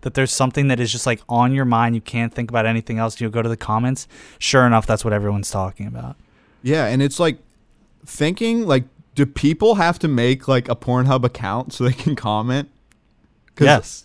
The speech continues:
Speaker 1: you
Speaker 2: like,
Speaker 1: do.
Speaker 2: s-, you probably can't comment, like, as a guest. And,
Speaker 1: No,
Speaker 2: like,
Speaker 1: you
Speaker 2: just
Speaker 1: can't.
Speaker 2: thinking, like, who the fuck has a Pornhub account?
Speaker 1: <laughs> That's what I'm thinking, bro.
Speaker 2: Like, I
Speaker 1: Like,
Speaker 2: definitely
Speaker 1: who,
Speaker 2: do
Speaker 1: like
Speaker 2: not know a single per-, like,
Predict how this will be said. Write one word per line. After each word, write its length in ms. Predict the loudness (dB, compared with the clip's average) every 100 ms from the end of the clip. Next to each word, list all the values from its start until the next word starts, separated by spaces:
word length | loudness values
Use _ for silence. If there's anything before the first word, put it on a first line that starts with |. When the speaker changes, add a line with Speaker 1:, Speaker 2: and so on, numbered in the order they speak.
| -4
Speaker 1:
you 60 | 4
Speaker 2:
like, 60 |
Speaker 1:
do. 80 | 4
Speaker 2:
s-, 120 | 4 0 -16 -18 -2
you 200 | 0 2
probably 280 | 4 2 2
can't 240 | -2 -2
comment, 480 | 0 2 4 0 -2
like, 180 | -4 -2
as 200 | -4 -4
a 60 |
guest. 640 | -6 -4 -4 -6 -12 -20 -20 _ _ _ _ _ 0
And, 80 | 4
Speaker 1:
No, 120 | 4
Speaker 2:
like, 280 | 4 0 -8 -8
Speaker 1:
you 140 | -8
Speaker 2:
just 240 | 0 0 2
Speaker 1:
can't. 100 | 0
Speaker 2:
thinking, 320 | 0 -2 0
like, 220 | 0 2
who 160 | 0 0
the 100 | -2
fuck 320 | -2 -2 0
has 220 | -2 -2
a 40 | -6
Pornhub 520 | -4 -2 0 -2 -4
account? 400 | -10 -12 -14 -14
Speaker 1:
<laughs> 460 | -10 2 4 4 6
That's 200 | 4 4
what 80 | -2
I'm 100 | -2
thinking, 420 | -8 -8 -6 -6
bro. 140 | -2
Speaker 2:
Like, 220 | 2 2 4
I 140 | 2
Speaker 1:
Like, 140 | 6 8
Speaker 2:
definitely 340 | 8 8 8
Speaker 1:
who, 60 | 10
Speaker 2:
do 60 |
Speaker 1:
like 80 | 10
Speaker 2:
not 200 | 8 6
know 140 | 4
a 60 | 4
single 400 | 2 2 2 0
per-, 180 | 0 0
like, 280 | 0 -4